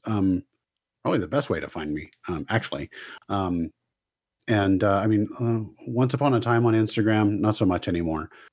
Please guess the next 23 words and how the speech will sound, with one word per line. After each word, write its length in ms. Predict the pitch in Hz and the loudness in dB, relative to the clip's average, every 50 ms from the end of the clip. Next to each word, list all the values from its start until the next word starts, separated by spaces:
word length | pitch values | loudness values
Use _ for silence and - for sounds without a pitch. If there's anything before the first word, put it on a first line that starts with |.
| _ _ _ _ | _ _ _ _
Um, 320 | 117 107 101 95 92 95 | 0 2 2 2 2 2
but 100 | 87 110 | 2 0
of 80 | 110 - | 0 2
course, 220 | - 123 110 - | 2 0 0 0
you 40 | 113 | 0
can, 140 | - 123 120 | 0 0 2
you 140 | - 143 131 | 2 2 2
can 100 | 120 123 | 2 2
also 220 | 120 117 113 - 127 | 2 2 2 2 0
discover, 580 | 107 101 107 - - 110 98 104 98 90 - _ _ _ - | 0 0 -2 0 0 2 2 2 0 0 -2 _ _ _ -6
um, 360 | 101 98 95 92 87 82 80 - _ _ _ _ _ _ _ _ 117 | -4 -2 -2 -2 -2 -4 -6 -10 _ _ _ _ _ _ _ _ -6
a 160 | 101 95 90 | -4 -4 -4
podcast 520 | - - 127 139 135 - 90 90 87 - - - _ - | -2 0 0 2 2 2 0 0 0 -4 -10 -16 _ -6
with, 280 | 98 95 90 87 - | -4 -2 -2 -2 -2
uh, 160 | - 92 87 82 | -2 0 2 2
Rosemary 340 | 95 101 101 - 92 85 | 2 2 2 2 0 2
Orchard 340 | 101 135 175 - - 101 87 | 4 2 2 2 0 -2 -2
at 100 | 92 90 | -2 -4
nested 320 | 90 95 90 - - 85 80 | -2 -4 -4 -4 -4 -6 -6
folders 380 | - 87 82 80 76 73 - | -6 -8 -6 -6 -6 -6 -6
podcast 540 | - - 82 80 - - - - - - - | -6 -6 -6 -6 -4 -8 -10 -10 -10 -12 -12
dot 180 | - - - - | -12 -12 -10 -10
com. 200 | - - - | -12 -12 -14